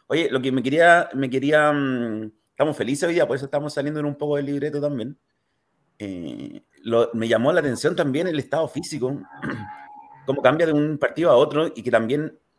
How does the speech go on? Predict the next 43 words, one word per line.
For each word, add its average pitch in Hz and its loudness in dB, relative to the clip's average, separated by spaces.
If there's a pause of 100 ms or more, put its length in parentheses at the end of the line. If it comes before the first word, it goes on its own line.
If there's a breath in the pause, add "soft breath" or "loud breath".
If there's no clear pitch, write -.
(880)
José 110 -4
Luis, 127 2
al 110 0
ser 113 0
profesor 120 -2
de 120 0
educación 107 -2
física, 127 -4 (240 soft breath)
bueno, 127 2
y 104 -4
todos 123 4
nosotros 123 0
que 104 -6
hicimos 117 -6
educación 101 -4
física 107 -8
y 98 -12
jugamos 90 -2
a 107 6
la 107 2
pelota, 110 -4 (300 soft breath)
también 110 2
la 135 6
mentalidad 113 0
afecta 123 -6
mucho 127 -2
al, 113 -4 (540)
al 98 -4
estado 113 4
físico 135 -4
o 117 2
a 110 2
tu 139 -6
desempeño 139 -2
en 98 -4
realidad, 98 -6 (140)
a - -20
tu 104 -10
desempeño 104 -10
físico 147 -12
en 151 -8
un 147 -10
partido. 165 -8